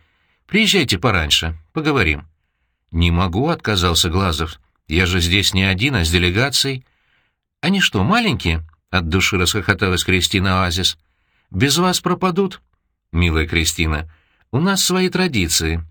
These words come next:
Кристина после паузы задала вопрос,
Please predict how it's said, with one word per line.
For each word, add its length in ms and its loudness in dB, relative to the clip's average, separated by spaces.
Кристина 500 0
после 340 0
паузы 580 -2
задала 460 0
вопрос, 540 -2